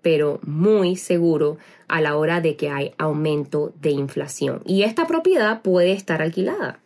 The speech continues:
y te puede estar generando ingresos mensuales. Tienes que hacer que el dinero trabaje para ti y no tú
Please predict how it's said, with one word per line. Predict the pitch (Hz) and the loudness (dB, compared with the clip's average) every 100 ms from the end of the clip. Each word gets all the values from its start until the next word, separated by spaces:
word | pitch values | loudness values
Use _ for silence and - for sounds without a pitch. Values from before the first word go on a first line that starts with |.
| - | -4
y | 190 | -2
te | 190 | 0
puede | 170 165 160 160 196 202 | -2 0 2 2 0 -4
estar | 233 - 160 147 143 | -8 -6 -6 -4 -6
generando | - 185 151 143 139 135 139 - | -2 0 0 -2 -2 -2 -4 -4
ingresos | 151 147 139 135 143 | -4 -2 -2 -4 -6
mensuales. | 147 131 - 180 143 - - _ _ _ _ _ _ _ _ _ _ _ _ _ _ _ _ _ | -4 -4 -2 0 0 -4 -12 _ _ _ _ _ _ _ _ _ _ _ _ _ _ _ _ _
Tienes | 226 311 349 349 | 0 2 2 2
que | 269 | 0
hacer | 226 247 240 | 2 2 2
que | 247 247 | 4 4
el | 226 | 4
dinero | 185 185 196 | 4 4 2
trabaje | 185 151 156 | 0 -2 -2
para | 165 147 131 | -2 -4 -4
ti | - - _ _ _ _ _ _ _ _ | -8 -12 _ _ _ _ _ _ _ _
y | 202 190 | 2 4
no | 185 202 202 | 4 2 0
tú | - 233 254 | -4 -2 -2